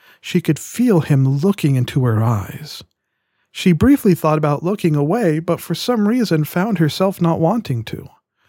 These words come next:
"Come to me, Maria," he said. The voice floated around her, through her,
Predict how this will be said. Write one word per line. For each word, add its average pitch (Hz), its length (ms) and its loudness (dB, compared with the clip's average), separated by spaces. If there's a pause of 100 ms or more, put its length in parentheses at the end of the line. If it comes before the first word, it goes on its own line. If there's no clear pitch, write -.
(320)
"Come 214 280 0
to 220 160 0
me, 208 240 6
Maria," 131 680 -2
he - 160 -2
said. - 520 -6 (760)
The 151 120 4
voice 156 400 2
floated 156 580 2
around 131 520 2
her, - 340 -8
through 190 640 4
her, 87 420 -8